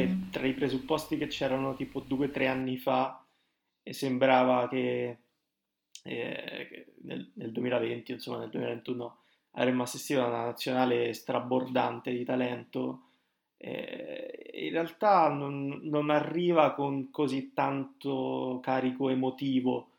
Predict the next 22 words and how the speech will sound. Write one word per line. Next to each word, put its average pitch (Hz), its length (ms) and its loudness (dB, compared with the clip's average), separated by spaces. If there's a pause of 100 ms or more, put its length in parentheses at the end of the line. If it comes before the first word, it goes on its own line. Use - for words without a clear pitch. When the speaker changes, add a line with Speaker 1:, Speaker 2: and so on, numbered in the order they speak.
(300)
Speaker 2:
e, 120 500 0
e 131 80 -2
attese, 120 580 -2
perché 117 260 -6
insomma 123 300 -6
non 120 200 -6
è - 300 -8 (540)
che 131 120 -6
abbia 127 240 -2
impressionato 131 600 -6
più - 120 -12
di 127 80 -2
tanto. 127 380 -6 (460)
Tra 143 100 0
l'altro 151 220 0
credo 123 200 0
abbia 127 180 2
perso 127 400 0
anche, 120 640 -6 (840)
eh, 117 240 -12
Van 127 180 -4
Dijk. 123 600 -2